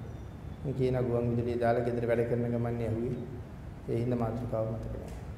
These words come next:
එහෙම ඒ අද තත්ත්වය. නමුත් අතීතයේ අයට දේශනාවක් අහපුවම මුල ඉඳලා අගටම ඒක මතකයි.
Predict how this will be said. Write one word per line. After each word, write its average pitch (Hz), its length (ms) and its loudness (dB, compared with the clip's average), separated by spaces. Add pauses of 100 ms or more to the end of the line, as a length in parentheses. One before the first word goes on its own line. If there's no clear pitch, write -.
(1000)
එහෙම 170 300 4
ඒ 170 200 6
අද 147 200 8
තත්ත්වය. 127 500 4 (920)
නමුත් 131 280 -2
අතීතයේ 135 480 2
අයට 113 240 0 (600)
දේශනාවක් 117 600 0
අහපුවම 117 360 0
මුල 120 180 2
ඉඳලා 117 300 0
අගටම 120 340 4 (560)
ඒක - 160 -4
මතකයි. 123 480 0